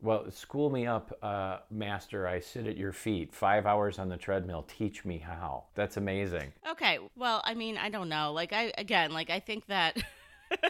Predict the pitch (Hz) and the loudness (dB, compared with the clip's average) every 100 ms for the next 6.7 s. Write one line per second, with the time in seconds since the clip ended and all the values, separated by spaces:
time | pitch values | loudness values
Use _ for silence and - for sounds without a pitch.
0 | - - 453 480 330 - 427 392 392 - | -2 -6 -6 -4 -4 -4 -8 -4 -6 -2
1 | 392 - - 285 415 370 262 247 240 226 | -4 -4 0 0 0 -2 -4 -2 -4 2
2 | 226 220 214 208 185 185 175 170 - 170 | 4 4 2 0 2 0 2 0 0 0
3 | 170 175 185 180 165 170 180 180 175 175 | 0 0 -2 -4 -4 -6 -4 -4 -4 -6
4 | - 160 180 170 - 165 165 - 170 170 | -8 -6 -4 -4 0 0 0 -6 -8 -6
5 | 170 170 165 - 165 - 160 165 170 175 | -4 -6 -8 -4 -2 0 0 0 -2 -2
6 | 190 196 185 180 175 175 110 | 0 0 0 0 0 2 0